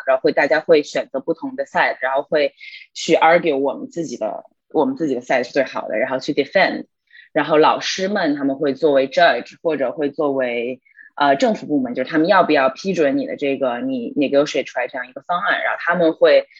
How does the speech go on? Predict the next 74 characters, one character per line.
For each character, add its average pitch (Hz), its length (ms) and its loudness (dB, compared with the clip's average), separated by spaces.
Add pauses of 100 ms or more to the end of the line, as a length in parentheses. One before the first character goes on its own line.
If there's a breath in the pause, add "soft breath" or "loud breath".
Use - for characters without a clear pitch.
(440 soft breath)
来 135 540 2
每， 156 380 2
每 190 200 4
一 180 160 -4
周 151 340 0
都 180 200 2
会 180 180 -2
给 147 140 -6
你 147 120 -8
这 143 120 -10
样 135 120 -6
一 131 80 -8
个 127 140 -2
巨 135 180 -8
大 135 200 0
的 127 120 -4
精 143 160 -2
神 143 160 -6
打 123 200 -6
击， 131 260 -6
所 190 180 2
以 180 260 4
每 151 280 4
周， 202 400 4 (300)
我 165 160 2
记 196 160 -4
得 196 80 0
是 190 240 -6
周 226 180 0
三 262 180 -4
的 233 80 -8
时 175 120 -6
候 147 60 -4
我 135 40 -4
们 127 120 -6
是 165 120 -10
第 202 100 4
二 180 160 6
节 127 200 -2
课， 135 240 -4
然 131 160 -2
后 147 80 -4
我 143 40 -4
们 135 140 -4
会 180 160 4
跟 180 240 2
所 180 220 2
有 147 80 0
同 139 180 -10
学， - 180 -8
就 143 100 -2
是 123 60 -2
每， 143 240 -4 (240)
每 151 160 0
周 185 160 2
的 214 100 2
分 226 180 -4
组 180 100 2
也 - 100 2
会 151 120 -6
不 175 120 -8
一 139 60 -2
样， 131 160 -8
所 156 100 -8
以 151 60 -10
会 160 80 0
跟 175 140 -4
不 180 80 -12
同 139 100 -10
的 143 80 -10
同 - 140 -14
学 139 100 -8
一 151 100 -4
起。 - 220 -14